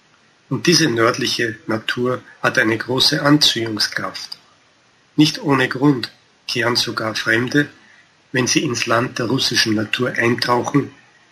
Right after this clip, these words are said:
in den stillen Zauber der endlosen nördlichen Weiten, immer wieder und wieder nach Russland zurück. Und manchmal auch deshalb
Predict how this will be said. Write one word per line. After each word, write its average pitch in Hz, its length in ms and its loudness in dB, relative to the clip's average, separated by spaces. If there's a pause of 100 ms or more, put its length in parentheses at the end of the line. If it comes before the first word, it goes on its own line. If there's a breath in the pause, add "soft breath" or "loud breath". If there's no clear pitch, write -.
(120)
in 127 120 2
den 107 160 0
stillen 151 520 4
Zauber 113 500 0 (300 loud breath)
der 139 120 2
endlosen 131 800 0 (140)
nördlichen 117 500 0
Weiten, 113 480 -2 (720 soft breath)
immer 151 340 4
wieder 143 340 2
und 135 240 -6
wieder 117 240 -4
nach 117 300 -4
Russland 120 400 -2
zurück. 104 460 -2 (680)
Und 110 180 0
manchmal 110 460 0
auch 143 400 0 (840)
deshalb 113 500 0